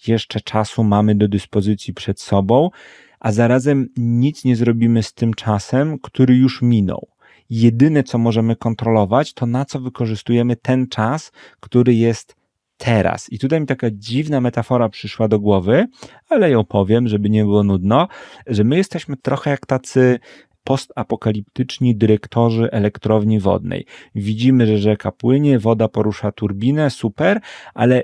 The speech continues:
nie wiemy, ile jeszcze ta rzeka będzie płynąć. Wiemy tylko jedno, że w pewnym momencie na pewno płynąć przestanie.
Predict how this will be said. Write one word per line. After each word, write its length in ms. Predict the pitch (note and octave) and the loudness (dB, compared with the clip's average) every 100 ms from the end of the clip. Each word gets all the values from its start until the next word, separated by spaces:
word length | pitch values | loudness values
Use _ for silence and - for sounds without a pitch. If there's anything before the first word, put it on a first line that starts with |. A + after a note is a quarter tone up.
| - | -4
nie 380 | B2+ A#2+ A#2+ A#2 | -2 2 4 4
wiemy, 580 | A2 A2+ D3 D#3 D#3 C#3+ | 4 4 4 2 0 -2
ile 380 | - B2+ C3 | 0 2 4
jeszcze 460 | A#2+ A#2+ A2+ - A2+ | 4 0 -2 -8 -6
ta 160 | A2+ G#2 | -2 0
rzeka 400 | G#2+ A2+ - G#2+ | 0 0 -2 0
będzie 440 | G2+ G2+ G2 G2+ | 2 0 0 -2
płynąć. 680 | - G2+ F#2+ F2 - - _ _ _ | -2 -2 -2 -4 -12 -18 _ _ _
Wiemy 420 | G#2 G#2 C#3+ D3 | -4 2 4 4
tylko 280 | C3 B2 - | 2 2 4
jedno, 360 | A2 C#3 C3+ C3 | 4 4 2 -2
że 80 | A2 | -2
w 120 | - | -4
pewnym 400 | B2+ C3 B2 A#2 | -2 2 2 2
momencie 480 | A2 A2 A#2+ A#2 A2 | 2 2 0 -2 -2
na 160 | A2 | -2
pewno 420 | - A2+ A2 A2 | 0 0 2 -2
płynąć 480 | G#2 - A2 G#2 G2+ | -4 -2 0 0 -4
przestanie. 640 | - - G2+ - F#2+ G2+ | -8 -8 -8 -8 -8 -8